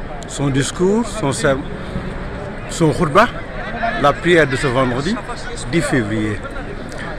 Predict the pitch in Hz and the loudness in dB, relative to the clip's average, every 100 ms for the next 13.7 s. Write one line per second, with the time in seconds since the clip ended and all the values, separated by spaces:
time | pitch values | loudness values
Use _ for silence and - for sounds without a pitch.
0 | 175 180 214 214 180 156 - - - 165 | 4 8 8 8 10 8 6 -4 0 2
1 | 131 190 147 123 123 104 - - - - | 4 4 6 4 2 -2 -4 -6 -8 -8
2 | - - - - - - - 254 262 - | -10 -10 -10 -10 -10 -8 4 8 8 6
3 | 165 113 117 107 - - - - - - | 4 4 0 0 -4 -8 -8 -8 -8 -8
4 | - - - - - - 196 208 208 254 | -8 -8 -8 -8 -2 6 8 10 10 8
5 | - 277 226 160 127 - - - - - | 8 10 10 10 6 2 -6 -8 -8 -8
6 | - - - - 160 - - - - - | -8 -8 -6 -6 -6 -6 -8 -8 -8 -8
7 | - - 131 139 139 190 233 - - - | -8 -4 2 4 6 8 8 6 -2 -6
8 | - 247 - - - 147 165 160 175 - | -4 -6 -6 -8 -4 4 6 6 2 4
9 | 220 - 190 175 170 143 156 143 139 - | 2 2 0 4 6 6 6 6 4 -2
10 | - - - - - - - 131 117 156 | -8 -8 -8 -8 -8 -8 0 2 2 2
11 | 123 110 117 113 110 110 - - - - | 0 2 2 2 0 -2 -4 -10 -10 -10
12 | - - - - - 151 143 190 185 - | -10 -10 -10 -10 -2 2 4 4 2 0
13 | 143 135 123 117 120 110 | 2 4 2 0 0 -2